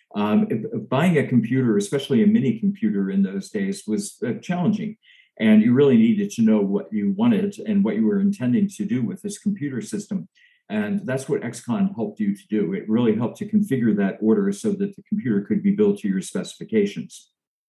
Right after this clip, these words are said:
And then in the nineteen eighties, late nineteen eighties actually, there was a system called iliad, uh, that was developed at the University of Utah, and it covers about fifteen hundred diagnoses. And it's used primarily as a teaching tool for medical students and actually was translated into French.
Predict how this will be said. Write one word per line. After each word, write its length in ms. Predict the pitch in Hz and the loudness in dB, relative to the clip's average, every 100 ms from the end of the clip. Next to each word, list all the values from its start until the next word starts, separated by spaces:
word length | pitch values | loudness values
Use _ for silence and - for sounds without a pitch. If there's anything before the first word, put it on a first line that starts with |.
| _ _ _ _ - _ _ _ _ - | _ _ _ _ -20 _ _ _ _ 2
And 120 | 123 | 4
then 160 | 139 139 | 4 4
in 200 | 123 120 | 6 6
the 60 | |
nineteen 360 | 131 156 147 107 | 6 0 0 0
eighties, 460 | 131 151 90 95 101 | 2 2 2 -2 -2
late 240 | 123 165 | 0 0
nineteen 380 | 110 98 113 104 | 0 -2 0 0
eighties 300 | 95 92 - | 0 -6 -8
actually, 400 | 95 - 104 98 | -10 -6 -2 0
there 100 | 98 | 0
was 140 | 98 101 | -2 -6
a 20 | |
system 420 | - 151 - 113 | -6 -6 -2 -2
called 280 | 110 92 - | -2 -6 -4
iliad, 500 | 135 127 92 87 - _ _ _ _ | -2 -2 -2 -6 -10 _ _ _ _
uh, 120 | - | -4
that 140 | 107 110 | -2 -2
was 180 | 110 | -2
developed 420 | 107 101 101 87 107 | -4 -2 -4 -4 -6
at 140 | 92 | -4
the 60 | 104 | 0
University 520 | 101 95 95 101 92 | 0 0 -4 -4 -4
of 80 | 95 | -2
Utah, 480 | 95 - 87 95 - | -4 -4 -6 -6 -2
and 140 | 110 107 | 2 2
it 100 | 147 | 0
covers 260 | 143 135 | -2 0
about 300 | 107 98 - | 0 -2 -4
fifteen 400 | 135 - 135 117 | -12 -2 0 2
hundred 320 | 135 123 107 | 0 -2 -2
diagnoses. 920 | 101 98 90 95 98 110 - 82 - _ _ _ _ - | 0 -2 -2 0 2 2 -2 -10 -12 _ _ _ _ 2
And 200 | 110 107 | 4 4
it's 140 | - | 2
used 260 | 156 165 - | 0 0 -2
primarily 440 | 139 123 139 117 | 0 2 4 4
as 120 | 101 | 2
a 80 | 104 | -2
teaching 380 | - 180 - 104 | -4 -4 0 0
tool 240 | 127 104 | 2 0
for 140 | 101 104 | 2 2
medical 360 | 107 101 98 | 2 0 -6
students 600 | 92 - 87 90 - - - | -14 -8 -6 -6 -8 -14 -2
and 240 | 110 107 | 2 2
actually 300 | 131 151 143 | 0 -4 -6
was 140 | 107 - | -6 -4
translated 600 | 127 117 113 104 95 101 | 0 0 2 2 2 2
into 220 | 98 - | 0 -2
French. 420 | - 92 - | -6 -6 -6